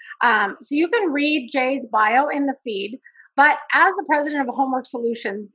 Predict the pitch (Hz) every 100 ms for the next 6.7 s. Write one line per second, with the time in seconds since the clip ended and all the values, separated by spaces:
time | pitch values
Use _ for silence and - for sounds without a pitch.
0 | 208 - 262 294 339 294 269 262 233 240
1 | 208 - 330 349 381 370 330 - 208 202
2 | - 202 - 240 254 - 233 214 202 -
3 | 196 - - 226 - 294 320 349 311 -
4 | 277 269 240 226 196 185 - _ - 262
5 | 277 269 269 277 294 277 285 277 240 240
6 | 254 240 233 233 247 226